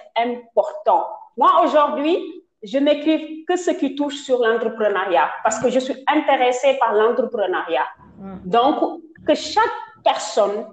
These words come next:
Speaker 1: écrive sur vraiment son domaine d'activité ou bien sur sa passion.
Speaker 2: Mm.
Speaker 1: Parce que c'est ce qui fait aujourd'hui la richesse de ce réseau-là. Aujourd'hui, coach, il est coach,
Speaker 2: Mm.
Speaker 1: coach Adjaratou, il est coach,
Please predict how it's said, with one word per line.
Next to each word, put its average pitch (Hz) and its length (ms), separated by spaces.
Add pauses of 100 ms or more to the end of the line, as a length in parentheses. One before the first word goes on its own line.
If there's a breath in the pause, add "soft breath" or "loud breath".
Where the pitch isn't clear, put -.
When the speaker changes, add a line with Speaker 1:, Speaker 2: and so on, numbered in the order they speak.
(160)
Speaker 1:
écrive 277 600
sur 240 260
vraiment 277 300
son 277 200
domaine 233 280
d'activité 214 640
ou 202 40
bien 208 180
sur 214 200
sa 196 140
passion. - 460 (320)
Speaker 2:
Mm. 226 180
Speaker 1:
Parce - 140
que 247 100
c'est 262 180
ce 262 140
qui 302 160
fait 262 260
aujourd'hui 240 460
la 202 160
richesse 247 480
de 208 80
ce 214 120
réseau-là. 196 680 (680)
Aujourd'hui, 277 640
coach, 320 240 (160)
il 240 120
est 233 200
coach, - 540
Speaker 2:
Mm. 220 240
Speaker 1:
coach - 340
Adjaratou, 220 580
il 233 100
est 226 200
coach, - 240